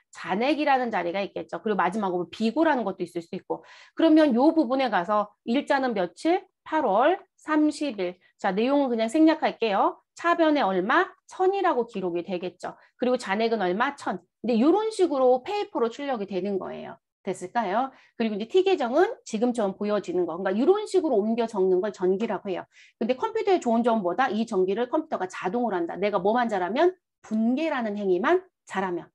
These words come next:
그래서 들어오는 부분. 그래서 지금 분기된 내용을 가지고 장부에 옮겨 적는 부분이고 이런 원리로 간다. 그래서 여기 전기하는 방법에 보시면 차변에 분기된 금액은 해당 계정 차변에 써라. 그쵸? 그래서 제가 여기다가 천 원이라고 썼잖아요.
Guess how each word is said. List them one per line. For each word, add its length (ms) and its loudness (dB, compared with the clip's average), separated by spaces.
그래서 560 0
들어오는 320 -2
부분. 280 -4
그래서 240 -8
지금 520 -4
분기된 800 4
내용을 420 4
가지고 400 -4
장부에 460 -2
옮겨 480 2
적는 340 -6
부분이고 480 -4
이런 340 0
원리로 320 -2
간다. 320 -4
그래서 160 0
여기 160 6
전기하는 540 4
방법에 340 4
보시면 500 0
차변에 560 -2
분기된 500 0
금액은 760 0
해당 340 -4
계정 340 -4
차변에 600 -2
써라. 320 -4
그쵸? 200 -6
그래서 140 0
제가 220 -2
여기다가 340 0
천 240 2
원이라고 360 4
썼잖아요. 480 -6